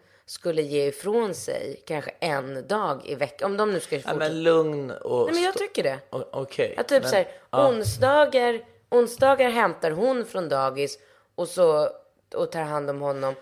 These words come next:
Speaker 1: Sen
Speaker 2: I-,
Speaker 1: kan
Speaker 2: okej, okej, i en övergångsperiod. Men alltså,
Speaker 1: Varför
Speaker 2: om
Speaker 1: det?
Speaker 2: jag... Vad, men vadå? Nu börjar jag leka med tanken att så här,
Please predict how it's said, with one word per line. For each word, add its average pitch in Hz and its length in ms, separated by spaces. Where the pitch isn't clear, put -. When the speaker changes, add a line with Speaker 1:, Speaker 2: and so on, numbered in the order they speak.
Speaker 1:
Sen 165 100
Speaker 2:
I-, 180 40
Speaker 1:
kan - 240
Speaker 2:
okej, 156 480
okej, 127 400
i 131 120
en 127 180
övergångsperiod. 110 1500
Men 120 160
alltså, 127 180
Speaker 1:
Varför 120 120
Speaker 2:
om 139 60
Speaker 1:
det? 139 60
Speaker 2:
jag... 139 80
Vad, 139 420
men 143 240
vadå? 143 180
Nu 117 160
börjar 139 180
jag 123 100
leka 117 240
med 107 100
tanken 117 480
att 110 180
så 113 100
här, 95 280